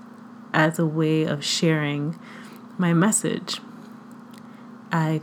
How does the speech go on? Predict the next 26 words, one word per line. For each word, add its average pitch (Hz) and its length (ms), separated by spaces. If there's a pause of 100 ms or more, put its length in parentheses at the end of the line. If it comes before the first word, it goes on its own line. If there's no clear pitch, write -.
think 165 260
that 160 200
it's 165 260 (380)
going 170 260
to 165 120
provide 165 340
a 160 80
lot 160 320
of 196 120
value, 151 640
a 135 40
lot 151 260
of 185 140
insight, 156 680
and 156 360 (1500)
help 175 520 (280)
awaken 151 640
you 135 240
to - 280
your 165 160
full 151 360
potential, - 720
help 165 540
you 165 500
really 156 420
just - 520